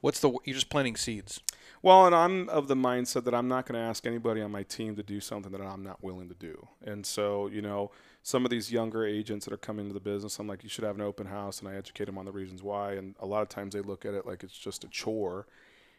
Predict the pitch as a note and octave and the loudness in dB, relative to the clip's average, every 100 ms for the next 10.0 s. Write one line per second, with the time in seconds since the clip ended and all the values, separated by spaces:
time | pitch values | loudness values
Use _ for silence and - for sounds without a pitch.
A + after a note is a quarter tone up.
0 | _ A2+ A2 G#2 A2 - - A#2+ A2 B2 | _ -2 0 0 0 0 0 0 0 -2
1 | C3 A2 G2+ G2 F#2+ G2 G#2 - G#2+ G2+ | -2 -2 -2 -4 -6 -6 -6 -6 -10 -6
2 | G2 - - A2 G#2 F#2+ G2+ G2 G2+ - | -6 -6 -6 -6 -6 -2 -2 -2 -4 -8
3 | G#2 G#2 G2+ G2 G2 - A2+ _ _ - | -8 -6 -4 -4 -8 -12 -20 _ _ -8
4 | - A2+ A2+ C3 B2 A#2+ A2 G#2 G2+ G2 | -6 0 2 2 2 0 0 -2 -4 -8
5 | G2+ F#2+ F#2 G2 G2+ - F#2+ - A2 G#2+ | -8 -8 -12 -10 -10 -10 -12 -10 -8 -8
6 | G2 F#2+ G2 G2+ G2+ F#2 G2 F#2+ G#2 F#2+ | -8 -10 -10 -8 -8 -8 -10 -8 -8 -8
7 | G2 G#2 G2 G2+ G2+ G2+ F2+ - G2 F#2 | -10 -12 -10 -12 -10 -12 -10 -10 -10 -10
8 | - - F#2 - - - - - G#2+ - | -10 -8 -8 -8 -16 -20 -20 -8 -6 -4
9 | A#2+ G#2+ G2+ F#2+ F#2+ G#2+ G2+ G2 G2 | -2 0 -2 -6 -6 -6 -6 -6 -10